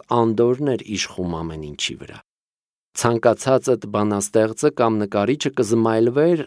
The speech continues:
այդ բնապատկերով, բայց Հարի անդադարի վրա,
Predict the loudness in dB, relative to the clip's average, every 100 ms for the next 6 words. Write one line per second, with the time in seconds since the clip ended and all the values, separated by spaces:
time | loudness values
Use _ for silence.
0 | -6 -4 -4 -6 -6 -4 -4 -4 -4 -4
1 | -2 -2 -6 _ _ 2 2 2 -2 2
2 | 4 4 2 0 0 -2 -4 -6 -4 -4
3 | 0 2